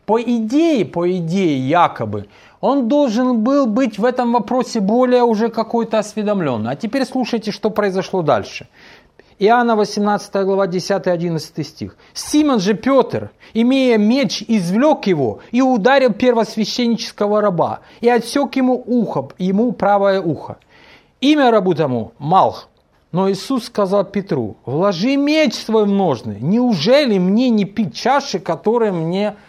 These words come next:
дал Отец?» То есть он продолжал, продолжал принимать решения в своей голове, как препятствовать. Откуда? Это из ума исходило. Вы теперь понимаете, как ваш ум реагирует?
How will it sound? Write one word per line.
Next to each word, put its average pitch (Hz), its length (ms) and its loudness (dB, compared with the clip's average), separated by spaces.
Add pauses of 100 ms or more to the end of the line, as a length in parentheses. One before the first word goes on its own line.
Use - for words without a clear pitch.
(140)
дал 147 240 -2
Отец?» - 460 -12 (680)
То 208 80 -2
есть 226 180 -4
он 277 220 2
продолжал, 233 1080 2
продолжал 214 540 2
принимать 226 580 0
решения 196 540 0
в - 40 -6
своей 196 280 0
голове, 185 880 2 (1080)
как 254 360 0
препятствовать. 214 1200 -2 (520)
Откуда? - 280 -6
Это 131 260 -6
из 139 100 -6
ума 226 220 0
исходило. 104 540 -10 (600)
Вы 190 100 -2
теперь 208 180 -4
понимаете, 214 540 -2
как 202 260 -6
ваш 190 340 -2 (120)
ум 233 420 -2 (160)
реагирует? 175 880 0